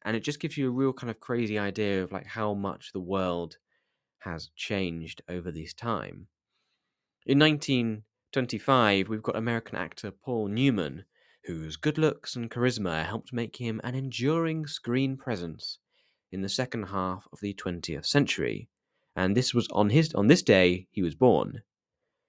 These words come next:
We're jumping back a little bit further now to eighteen eighty-five, where we've got British General Charles George Gordon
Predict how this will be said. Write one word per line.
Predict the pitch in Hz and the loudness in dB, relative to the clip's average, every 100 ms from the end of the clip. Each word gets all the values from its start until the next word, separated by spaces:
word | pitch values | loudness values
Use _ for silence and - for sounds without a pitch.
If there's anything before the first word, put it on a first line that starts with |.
| _ _ _ _ _ _ _ _ _ _ _ _ _ _ _ _ _ _ _ | _ _ _ _ _ _ _ _ _ _ _ _ _ _ _ _ _ _ _
We're | - - - | -10 -10 -12
jumping | - 135 113 | 2 2 4
back | 113 113 | 2 2
a | 107 | 6
little | 139 135 | 8 8
bit | - - | 6 2
further | 101 90 | 2 2
now | 90 92 123 143 | 2 0 -2 -8
to | - - 95 | -12 -6 -6
eighteen | - 110 104 - 95 92 | -2 -4 -4 -6 -6 -6
eighty-five, | 98 98 92 - 156 120 107 160 - _ _ _ _ _ _ _ | -6 -6 -8 -2 2 4 2 -2 -8 _ _ _ _ _ _ _
where | 110 110 | 0 2
we've | 107 | 2
got | 117 90 65 | 2 0 0
British | 143 143 147 - - | -2 0 -4 -4 -10
General | - 120 113 110 107 107 - _ _ - | 2 4 4 4 2 -4 -14 _ _ -6
Charles | - 143 139 135 131 127 - 113 | 0 2 2 -2 -6 -8 -10 -10
George | 107 113 113 107 104 98 - - _ | 0 2 4 2 0 -4 -14 -18 _
Gordon | - 180 120 95 139 | 4 6 6 4 0